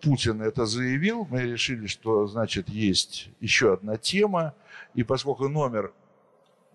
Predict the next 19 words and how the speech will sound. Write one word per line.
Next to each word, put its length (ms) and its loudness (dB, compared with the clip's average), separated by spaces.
уже 260 2
был 220 0
готов, 420 -2
то 560 2
мы 260 0
уже 240 2
в 100 -10
готовый 440 -2
номер 300 -2
там 180 -6
сняли 720 -2
кое-какие 540 -6
материалы, 840 -2
материалы 640 2
и 20 2
сделали 320 0
довольно 280 -2
большую 440 -2
подборку. 680 -4